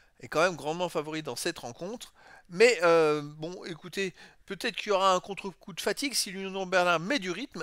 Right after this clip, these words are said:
bah, ils peuvent faire quelque chose. Et donc je vous donne rendez-vous ce samedi vingt avril deux mille vingt-quatre à dix-huit heures trente pour le match de la trentième journée du championnat d'Allemagne Bundesliga saison deux mille vingt-trois deux mille vingt-quatre. L'Union de Berlin,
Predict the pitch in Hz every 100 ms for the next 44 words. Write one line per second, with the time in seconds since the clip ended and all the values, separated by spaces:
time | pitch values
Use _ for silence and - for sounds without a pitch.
0 | - 151 190 156 - 311 - - 147 -
1 | 156 165 135 160 151 151 156 165 170 170
2 | 196 - 143 147 147 160 151 170 190 160
3 | 151 160 196 185 180 - - - 104 165
4 | 240 180 - - 156 - - - - -
5 | 175 202 226 196 151 - 254 247 202 175
6 | 156 127 - 196 208 190 175 165 139 170
7 | 220 226 202 170 147 - 123 120 208 233
8 | 220 190 190 165 151 123 113 139 160 -
9 | - - - 180 233 233 214 196 - 139